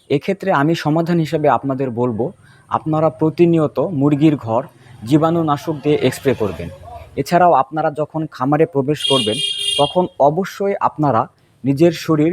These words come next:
জীবাণুনাশক দিয়ে স্প্রে করে জীবাণুমুক্ত হয়ে খামারে প্রবেশ করবেন। আর আপনারা যদি প্রতিনিয়ত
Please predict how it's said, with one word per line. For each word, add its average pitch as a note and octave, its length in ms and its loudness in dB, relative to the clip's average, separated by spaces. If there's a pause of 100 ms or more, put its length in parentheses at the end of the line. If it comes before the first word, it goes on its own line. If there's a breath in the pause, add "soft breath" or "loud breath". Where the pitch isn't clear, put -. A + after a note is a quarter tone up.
জীবাণুনাশক D3+ 640 0
দিয়ে C3+ 220 0 (200)
স্প্রে E3 200 0
করে B2+ 240 2 (440 soft breath)
জীবাণুমুক্ত E3 680 0
হয়ে C#3+ 240 2 (100)
খামারে C#3 360 0
প্রবেশ A#2 360 -2
করবেন। F2+ 320 -8 (520 soft breath)
আর A2+ 140 0 (140)
আপনারা E3+ 320 0
যদি D#3+ 280 0
প্রতিনিয়ত D3+ 680 2